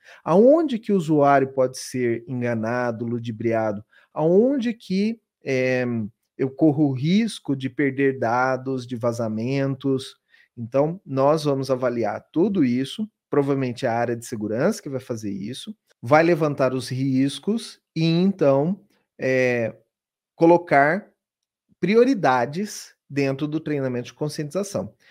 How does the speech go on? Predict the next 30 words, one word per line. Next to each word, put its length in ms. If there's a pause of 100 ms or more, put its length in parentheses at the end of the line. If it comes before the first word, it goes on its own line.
(200)
Se 120
tem 220
algo 460
que 180
é 40
muito 680
arriscado, 800
que 160
às 120
vezes 200
envolve 480
vidas 580
de 60
pessoas, 1000 (400)
ou 140
até 260
mesmo 580
vazamentos 720
de 100
dados 380
que 100
podem 540 (160)
ser 300
prejudicial 760
à 60
empresa 360
ao 80
ponto 260
dela 220
fechar 960